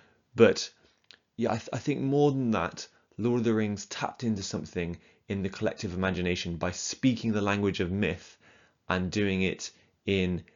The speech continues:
in, in the vernacular. And I think that's another reason why it has been so popular and become such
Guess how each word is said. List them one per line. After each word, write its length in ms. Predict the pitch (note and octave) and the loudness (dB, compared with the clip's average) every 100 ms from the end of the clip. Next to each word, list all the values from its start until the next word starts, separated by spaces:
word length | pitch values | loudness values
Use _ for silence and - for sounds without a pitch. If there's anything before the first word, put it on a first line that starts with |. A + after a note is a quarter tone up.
| _ _ _ | _ _ _
in, 400 | G2 F#2+ F#2 F2+ - | 2 2 2 0 -2
in 160 | G2 | 0
the 80 | G2+ | 0
vernacular. 720 | F2+ G2 F#2+ - - E2+ D2+ - _ _ _ _ - | 2 2 2 0 -8 -8 -8 -16 _ _ _ _ -2
And 140 | F#2 | 2
I 120 | G#2 A2 | 4 4
think 200 | A2 E2+ | 2 0
that's 200 | E2+ - - - | 0 0 -12 -6
another 300 | G2+ G2+ F#2 | -2 0 0
reason 340 | F2+ F#2 E2+ | 0 0 0
why 320 | E2+ E2+ E2+ - - - | -2 0 -2 -6 -16 -8
it 120 | F2 | -2
has 140 | F2 | -2
been 260 | F2+ F2+ E2 | -2 -2 -2
so 300 | - F2+ E2+ | 0 0 0
popular 460 | - - - E2+ | -2 -6 -4 -4
and 100 | E2 | -4
become 340 | D#2+ E2+ F2+ E2 | -4 -6 -6 -6
such 380 | - - - | -4 -6 -6